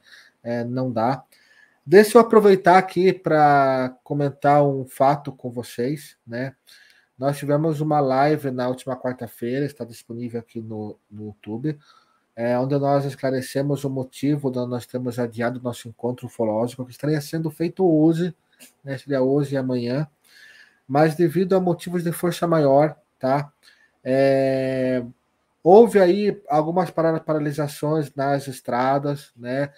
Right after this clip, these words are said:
É, houveram comentários de uma nova grande paralisação, então nós tivemos muitas pessoas que se preocuparam, acabaram devolvendo ingressos, a gente teve, assim, uma devolução grande devido a isso.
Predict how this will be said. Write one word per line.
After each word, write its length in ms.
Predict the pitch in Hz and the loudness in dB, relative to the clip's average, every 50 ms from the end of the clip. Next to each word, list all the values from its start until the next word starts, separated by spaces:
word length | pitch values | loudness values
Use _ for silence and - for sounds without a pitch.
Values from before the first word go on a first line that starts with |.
| - - - _ _ _ _ 131 | -20 -20 -20 _ _ _ _ -6
É, 160 | 135 135 - - | -4 -4 0 2
houveram 500 | 160 165 165 139 143 165 175 202 208 202 | 2 2 2 2 2 4 4 4 2 0
comentários 640 | 208 - 175 175 175 165 - - 165 175 175 165 | -2 -4 -2 -2 -2 -2 -2 -2 -2 0 0 0
de 60 | 151 160 | -2 -2
uma 160 | 160 160 156 | 0 0 0
nova 340 | 147 151 165 170 170 165 143 | 2 2 2 2 2 0 -2
grande 500 | 127 135 139 156 175 190 185 175 170 156 | -2 -4 -2 0 0 0 -2 -2 -4 -4
paralisação, 920 | - 147 143 139 131 135 127 135 127 123 - - 131 127 135 143 147 143 | -4 -2 -4 -4 -4 -4 -6 -8 -10 -10 -8 -6 -4 -4 -2 -2 -4 -4
então 280 | 143 143 - 139 139 143 | -6 -6 -4 -4 -4 -2
nós 280 | 139 143 143 139 - | -2 -4 -6 -6 -8
tivemos 440 | - - 131 143 143 147 147 139 123 | -12 -10 -6 -6 -4 -4 -4 -6 -6
muitas 280 | 147 165 160 - 160 - | -8 -10 -10 -10 -12 -12
pessoas 440 | - 156 143 - - 151 151 151 | -12 -12 -12 -10 -8 -8 -8 -8
que 160 | 147 _ - 135 | -8 _ -20 -20
se 320 | - - - 143 139 135 | -20 -14 -10 -8 -8 -8
preocuparam, 920 | - _ - 135 - _ _ _ - 131 143 156 165 160 156 156 156 147 - _ _ _ _ _ | -8 _ -12 -12 -12 _ _ _ -4 -2 0 0 0 0 -2 -4 -6 -8 -10 _ _ _ _ _
acabaram 360 | - 135 139 143 143 147 143 | -6 -2 0 0 0 0 0
devolvendo 720 | 139 147 139 139 139 131 123 110 120 139 143 143 131 131 123 | -2 -2 -2 -2 -2 -4 -4 -4 -2 -2 -2 -2 -2 -4 -6
ingressos, 800 | 117 113 120 131 147 165 170 160 - - 165 156 147 - _ _ _ _ _ _ _ _ _ _ | -6 -4 -2 0 2 2 0 0 -4 -6 -8 -8 -8 -10 _ _ _ _ _ _ _ _ _ _
a 160 | - 123 131 131 | -4 -2 -2 -2
gente 280 | 127 151 151 - 160 147 | -2 -4 -6 -6 -8 -8
teve, 380 | - - 156 156 156 147 156 | -4 -2 0 0 0 0 -2
assim, 240 | 143 - - - 156 | -4 -4 -6 -6 -6
uma 380 | 156 160 - 147 139 139 139 131 | -6 -6 -8 -8 -6 -4 -4 -4
devolução 720 | 135 131 147 135 131 139 135 135 127 - - 147 147 143 | -4 -2 -4 -4 -2 -4 -6 -8 -8 -8 -8 -6 -6 -4
grande 260 | 127 127 139 147 143 131 | -2 -2 -2 -2 -2 -4
devido 380 | 131 131 127 - 131 127 127 | -4 -6 -6 -6 -6 -4 -4
a 80 | 120 117 | -2 -2
isso. 440 | 113 120 139 147 143 - - 160 | -2 -4 -4 -6 -6 -10 -12 -14